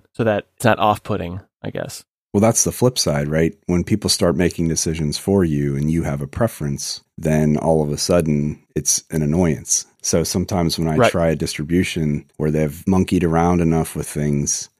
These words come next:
Speaker 2: especially the desktop environment, where I'm sort of used to, this is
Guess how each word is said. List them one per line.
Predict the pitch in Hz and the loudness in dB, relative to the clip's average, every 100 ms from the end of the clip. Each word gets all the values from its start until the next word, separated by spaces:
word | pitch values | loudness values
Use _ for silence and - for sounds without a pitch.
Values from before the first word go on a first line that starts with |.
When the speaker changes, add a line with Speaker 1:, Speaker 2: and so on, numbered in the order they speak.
| - | -10
Speaker 2:
especially | 92 - 85 - 82 | -2 0 0 0 -2
the | 78 | 0
desktop | 78 80 - 90 78 78 | 0 -2 -2 -2 -2 -2
environment, | 78 76 76 76 73 - | -2 0 0 0 -2 -2
where | 78 | 0
I'm | 78 80 78 | 2 0 -2
sort | - 87 | -2 -2
of | 78 | 0
used | 80 87 - - | 0 0 -2 -2
to, | 82 | -4
this | 76 101 98 - | 2 2 4 2
is | 95 95 80 | 2 4 2